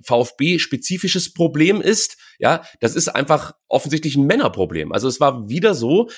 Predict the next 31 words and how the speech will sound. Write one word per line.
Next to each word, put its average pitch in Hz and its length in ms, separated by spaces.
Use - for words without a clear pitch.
dass 127 180
in 190 300
dieser 147 240
Gesellschaft, 117 640
die 113 80
wir 120 80
da 117 80
gebildet 113 440
haben, 139 300
mit, - 280
wie 104 80
gesagt, 101 200
wir 107 80
wissen 117 180
es 104 80
nicht 98 120
ganz 92 160
genau, 85 220
siebentausend, 104 500
achttausend 113 400
V-F-B-Fans, 98 640
Frauen 151 340
begrapscht 110 460
wurden. 87 240
Und 107 100
da 123 60
frage 143 220
ich 156 60
mich 143 120
halt 107 180
wirklich, 165 340